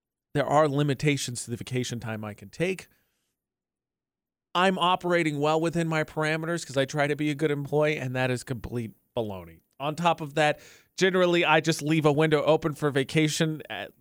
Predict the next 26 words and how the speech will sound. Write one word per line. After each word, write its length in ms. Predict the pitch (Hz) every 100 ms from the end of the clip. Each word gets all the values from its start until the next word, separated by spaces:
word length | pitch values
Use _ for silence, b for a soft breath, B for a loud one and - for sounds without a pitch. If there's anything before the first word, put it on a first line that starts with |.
| _
in 140 | 175 165
my 160 | 151
mind 440 | 147 156 165 170 147
later 360 | 135 156 156
than 200 | 147 151
they're 140 | 143 147
saying, 260 | 160 165
like, 140 | 170 156
"Ah, 260 | 160 165
this, 220 | 160 147 165
I 280 | 151 147 -
committed 340 | - 160 156 147
to 120 | 151
do 180 | 175 190
something. 300 | - 165 160
I, 320 | 147 151 147
I 40 |
can't 200 | 147 156
have 120 | 151 151
time." 280 | 185 151 B B B B
So 380 | - 190 165 160 _ _ _ -
being 220 | 233 226
fifteen 320 | 170 220 185 208
hundred 160 | 196
miles 280 | 196 202 196
away, 380 | 202 254 254